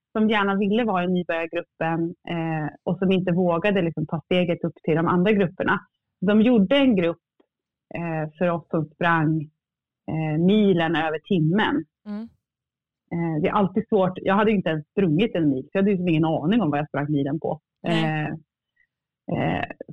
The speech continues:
Speaker 1: så d-, men då kändes det ändå som att, ja, men över timmen, absolut. Ehm, eh, så vi var ändå några som kä-, vi kände som att, ja, men vi, vi är inte några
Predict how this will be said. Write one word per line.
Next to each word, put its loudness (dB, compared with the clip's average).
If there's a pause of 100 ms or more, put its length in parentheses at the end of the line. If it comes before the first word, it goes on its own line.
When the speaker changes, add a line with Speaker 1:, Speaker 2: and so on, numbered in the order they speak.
Speaker 1:
så 2
d-, 2
men 6
då 4
kändes 2
det 0
ändå 2
som 0
att, -2
ja, 2
men 0
över 0
timmen, 0
absolut. 0 (520)
Ehm, 0 (960)
eh, -4
så 2
vi 4
var 2
ändå 0
några -4
som -4
kä-, -8
vi 0
kände -2
som -8
att, -10 (920)
ja, 2
men 2
vi, 4
vi 4
är 4
inte 0
några 2